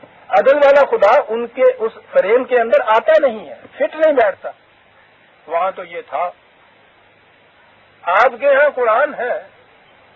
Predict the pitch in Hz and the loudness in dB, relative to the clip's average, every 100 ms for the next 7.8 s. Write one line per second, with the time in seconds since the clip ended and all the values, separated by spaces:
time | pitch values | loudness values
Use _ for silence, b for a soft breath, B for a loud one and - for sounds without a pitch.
0 | _ _ - 262 - 294 277 247 233 262 | _ _ -12 -12 -8 -8 -4 -2 0 0
1 | 262 349 - 330 302 302 302 269 247 240 | -2 -2 0 2 2 2 2 0 0 0
2 | 240 240 208 208 196 190 156 135 - _ | -2 -2 -4 -6 -8 -18 -14 -16 -16 _
3 | _ _ _ _ _ _ _ _ _ _ | _ _ _ _ _ _ _ _ _ _
4 | _ _ _ _ _ _ _ _ _ _ | _ _ _ _ _ _ _ _ _ _
5 | _ _ _ - 185 190 185 151 175 190 | _ _ _ -6 -4 -2 -2 0 0 0
6 | 196 254 247 254 233 170 _ _ _ _ | -4 -4 -2 -2 -4 -8 _ _ _ _
7 | - 226 277 285 254 247 208 214 | -14 -10 -6 -2 0 0 -2 -6